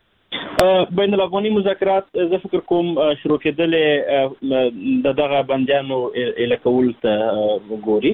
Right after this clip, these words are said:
اه، ځینې په نم-، نمبر په ارقامو کې د طالبانو ارقام د افغان دولت ارقامو سره سر نه خوري یا ځینې افرادو کې مشکلات شته. اه، خو زه فکر کوم، اه، زما باور دا دی چې، اه، پر رئیس جمهور غني باندې حتماً به فشار وي د امریکا د طرفه چې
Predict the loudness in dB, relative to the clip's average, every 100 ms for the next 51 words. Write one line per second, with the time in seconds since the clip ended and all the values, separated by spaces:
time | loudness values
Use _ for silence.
0 | -4 _ -14 -2 0 0 -4 -2 0 0
1 | 0 0 0 0 0 0 0 0 -2 -2
2 | -2 -2 -2 -2 -2 -2 -2 0 2 0
3 | -2 -4 -2 0 -2 0 0 0 0 -2
4 | -2 0 0 0 0 0 0 0 -2 -2
5 | -2 -2 0 -2 0 -2 0 -2 0 0
6 | 0 -2 -10 -20 _ -2 2 2 2 0
7 | -2 0 -2 0 0 2 0 -4 0 0
8 | -2 -4 -4 -4 -6 _ _ 0 0 -2
9 | -2 -2 -4 -2 0 0 0 0 2 0
10 | 0 -2 -2 0 0 0 0 -2 0 -4
11 | -4 -2 0 -2 _ _ -2 0 2 0
12 | 0 2 2 2 2 2 2 0 2 0
13 | 0 -2 0 2 2 -2 -4 -2 0 0
14 | 2 2 0 0 -2 0 0 0 -2 -2
15 | 0